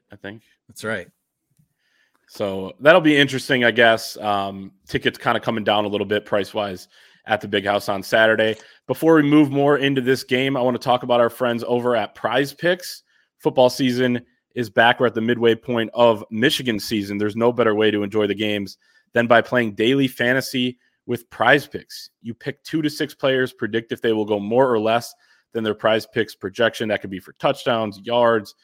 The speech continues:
Speaker 1: all that sorts of stuff. You can win up to twenty-five times your money on any entry. All first-time users that deposit and use promo code Wolverine will receive a one hundred percent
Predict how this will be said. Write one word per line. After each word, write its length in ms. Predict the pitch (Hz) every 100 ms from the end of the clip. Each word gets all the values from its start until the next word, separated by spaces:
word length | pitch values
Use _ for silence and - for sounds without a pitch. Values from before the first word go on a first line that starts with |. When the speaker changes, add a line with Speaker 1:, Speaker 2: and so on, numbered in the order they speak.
| _ _
Speaker 1:
all 160 | - 120
that 160 | 117
sorts 240 | - 113 110
of 60 |
stuff. 220 | - 107 113
You 80 |
can 120 | 110 113
win 120 | 113
up 120 | 113
to 80 | 107
twenty-five 600 | - 120 113 113 107 104 _ _ _
times 320 | 123 113 107
your 100 | 110
money 340 | 101 101 101 95 _ _ _
on 220 | 107 110 104
any 280 | 113 110 101
entry. 440 | 104 107 113 110 -
All 220 | 120 123
first-time 520 | 127 135 127 - 123
users 420 | 110 120 120 127 110
that 160 | 113
deposit 640 | 101 - - 117 123 143 139 _ _ _ -
and 140 | 113
use 180 | 123 123
promo 320 | - 127 123
code 200 | 135 123
Wolverine 760 | 98 117 127 113 110 135 147 147
will 200 | 113 123
receive 400 | 117 - 123 113 - -
a 140 | 117
one 220 | 113 117
hundred 460 | 104 139 175 160 127
percent 400 | 123 - 135